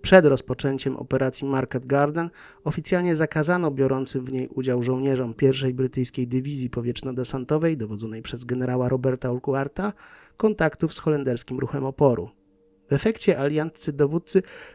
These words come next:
woleli polegać na własnym rozpoznaniu, niż koordynować z nim swoje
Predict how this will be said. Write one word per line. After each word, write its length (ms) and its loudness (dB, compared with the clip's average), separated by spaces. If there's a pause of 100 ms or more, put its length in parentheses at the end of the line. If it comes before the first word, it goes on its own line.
(100)
woleli 400 8
polegać 420 4
na 140 0
własnym 480 4
rozpoznaniu, 640 -2
niż 200 -4
koordynować 680 0
z 40 -4
nim 160 -4
swoje 260 -2